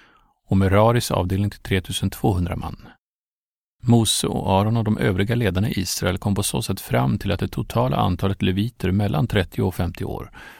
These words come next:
som var lämpade att bära tabernaklet och tjänstgöra i det uppgick till åttatusen femhundraåttio man.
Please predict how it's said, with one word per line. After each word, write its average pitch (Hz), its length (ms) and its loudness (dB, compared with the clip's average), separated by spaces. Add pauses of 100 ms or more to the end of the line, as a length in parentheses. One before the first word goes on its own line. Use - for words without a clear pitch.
som - 180 -2
var 92 100 4
lämpade 107 480 2
att 95 100 -4
bära 104 340 2
tabernaklet 101 680 -2
och - 60 -2
tjänstgöra 110 500 0
i - 120 -12
det - 140 -10 (440)
uppgick 104 320 0
till - 140 -2
åttatusen - 640 -2
femhundraåttio 95 640 -2
man. - 360 -8